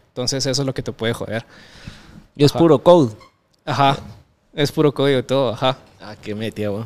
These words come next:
Speaker 2: Yo no sé ni, yo ve, a veces he visto esas, no sé cómo se llaman, los whiteboards, o yo no sé, y
Speaker 1: <laughs>
Speaker 2: sí se ve bien pisado.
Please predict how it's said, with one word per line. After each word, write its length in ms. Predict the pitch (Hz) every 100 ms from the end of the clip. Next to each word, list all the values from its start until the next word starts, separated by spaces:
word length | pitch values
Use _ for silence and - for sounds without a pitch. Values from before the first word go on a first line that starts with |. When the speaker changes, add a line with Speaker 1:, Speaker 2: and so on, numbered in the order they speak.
| 110 117
Speaker 2:
Yo 160 | -
no 140 | - 147
sé 160 | 151
ni, 240 | 151 147 135
yo 140 | 143
ve, 240 | 160 175 156 175 - -
a 100 | 117
veces 220 | 131 151 147
he 80 | 156
visto 300 | 165 - 170
esas, 460 | 165 123 - - - _ _
no 220 | - 110 117
sé 80 | 107
cómo 160 | 123
se 60 | 117
llaman, 160 | 127
los 140 | 123 104
whiteboards, 400 | 113 147 143 110
o 40 | 107
yo 80 |
no 240 | 123 143 117
sé, 260 | - 156
y 260 | 160 107 95 165 - - 339 -
Speaker 1:
<laughs> 540 | - - - - - _
Speaker 2:
sí 220 | - 131
se 120 | 131
ve 160 | 123 127
bien 200 | 147 139
pisado. 460 | 117 127 151 110